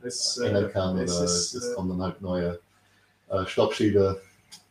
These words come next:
Speaker 1: Es gibt
Speaker 2: sich
Speaker 1: Dinge, die
Speaker 2: aufhalten.
Speaker 1: man nicht beeinflussen kann.
Speaker 2: Ja,
Speaker 1: Genau.
Speaker 2: ja.
Speaker 1: Und, und man sollte sich immer darauf kon-, konzentrieren, äh, auf die Dinge, die, die man
Speaker 2: Mhm.
Speaker 1: beeinflussen kann.
Speaker 2: Mhm.
Speaker 1: Äh, ja. Auch eine, nur ein, ein Satz noch dazu,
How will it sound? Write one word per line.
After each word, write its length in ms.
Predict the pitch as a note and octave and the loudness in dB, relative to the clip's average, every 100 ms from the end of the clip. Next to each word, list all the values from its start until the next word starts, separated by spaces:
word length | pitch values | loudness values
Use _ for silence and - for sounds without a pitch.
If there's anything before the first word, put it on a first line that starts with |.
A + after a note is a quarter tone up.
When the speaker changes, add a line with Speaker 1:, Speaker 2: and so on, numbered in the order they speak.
| _ _ - | _ _ -2
Speaker 1:
Es 180 | D#3+ - | 0 2
gibt 160 | - - | 0 6
Speaker 2:
sich 80 | |
Speaker 1:
Dinge, 140 | G3+ G3+ | 8 10
die 40 | |
Speaker 2:
aufhalten. 180 | F3 F3 | 10 8
Speaker 1:
man 80 | E3 | 6
nicht 180 | D#3+ - | 6 2
beeinflussen 600 | D3+ B2 C#3+ C3 B2+ C3 | 0 2 0 -2 -6 -8
kann. 260 | - A#2+ A#2 | -10 -10 -4
Speaker 2:
Ja, 160 | G#2 F#2 | 0 0
Speaker 1:
Genau. 200 | - F2+ | 0 -2
Speaker 2:
ja. 60 | - | -2
Speaker 1:
Und, 120 | - | -4
und 200 | C#3 C3 | -8 -2
man 100 | C#3+ | 2
sollte 300 | D3 E3 E3+ | 6 4 4
sich 160 | D3+ D#3+ | 4 6
immer 200 | E3 E3 | 6 8
darauf 280 | D#3 D3+ - | 8 6 4
kon-, 300 | D3+ D3 - | -2 -2 -2
konzentrieren, 840 | C#3+ C3+ C3+ C3 C3+ C#3+ C3 B2 | 0 0 0 4 6 4 0 -8
äh, 840 | A#2+ A#2 A2+ A2+ G#2+ G#2+ _ _ | -10 -14 -16 -20 -20 -20 _ _
auf 140 | - - | -18 -10
die 100 | B2+ | -6
Dinge, 280 | C3 B2+ A#2+ | -2 -2 -4
die, 240 | A2+ A2 - | -8 -12 -12
die 60 | A#2+ | -6
man 140 | A2 A2 | -4 -4
Speaker 2:
Mhm. 40 | |
Speaker 1:
beeinflussen 480 | A2 G#2+ - - - | -6 -14 -16 -16 -18
kann. 760 | - _ _ _ _ _ - A2+ | -20 _ _ _ _ _ -10 -6
Speaker 2:
Mhm. 200 | A#2 - | -6 -8
Speaker 1:
Äh, 300 | A2+ G#2+ - | -12 -12 -14
ja. 80 | - _ _ - | -16 _ _ 4
Auch 220 | D#3 E3 | 6 6
eine, 340 | D3 C#3+ C#3+ - _ | 4 4 0 -10 _
nur 280 | C3+ C#3 D#3 | 2 4 4
ein, 280 | C3 D3 D3 | 4 4 4
ein 160 | C#3+ D3 | 2 2
Satz 260 | D3 D3 | 0 0
noch 140 | D3 D3 | -4 -4
dazu, 540 | C3 C3+ - D3+ - | -2 -2 2 2 2